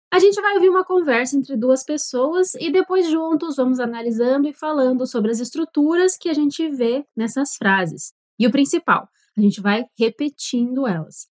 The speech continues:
O mais importante aqui é que você fale todas as frases em voz alta. Assim você consegue aperfeiçoar e articular os sons novos que você ainda não tá acostumada ou acostumado. Então solta a voz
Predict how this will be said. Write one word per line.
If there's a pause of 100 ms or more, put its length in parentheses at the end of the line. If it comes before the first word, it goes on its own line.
O
mais
importante
aqui
é
que
você
fale
todas
as
frases
em
voz
alta.
Assim
você
consegue
aperfeiçoar
e
articular
os
sons
novos
que
você
ainda
não
tá
acostumada
ou
acostumado. (460)
Então
solta
a
voz